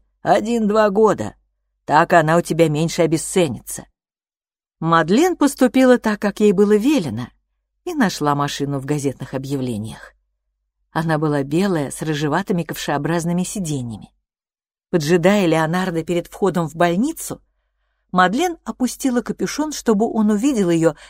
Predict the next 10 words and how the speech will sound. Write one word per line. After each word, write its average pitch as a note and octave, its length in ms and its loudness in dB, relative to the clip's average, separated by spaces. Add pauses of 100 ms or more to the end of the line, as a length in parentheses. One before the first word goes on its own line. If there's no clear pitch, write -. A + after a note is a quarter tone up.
когда F3 340 0
медсестра A#3+ 560 -2
будет G3 320 -2
вывозить E3+ 520 0
его F#3+ 340 -2
в - 80 -20
кресле F#3+ 380 -2
каталки. - 640 -10 (960)
«Ничего, G3 720 0
тачка», - 640 -4